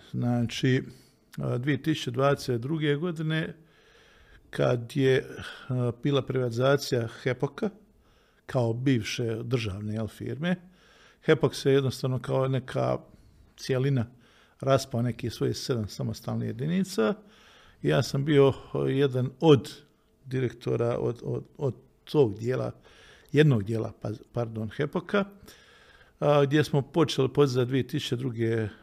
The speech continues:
godine vinograde u okolici Mostara. Tad je nastala privatizacija, firma Hercegovina Vino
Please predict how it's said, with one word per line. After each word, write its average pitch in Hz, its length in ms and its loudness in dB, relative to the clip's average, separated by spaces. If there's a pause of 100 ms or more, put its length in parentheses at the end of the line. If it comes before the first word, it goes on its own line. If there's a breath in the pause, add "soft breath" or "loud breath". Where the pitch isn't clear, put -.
(120)
godine 113 580 -2
vinograde 117 720 -4
u 120 300 -2
okolici 120 460 -4
Mostara. 120 600 -2 (800 soft breath)
Tad 151 160 6
je 120 60 2
nastala 131 340 0
privatizacija, 123 960 0
firma 131 300 0
Hercegovina 127 600 -4
Vino 139 380 0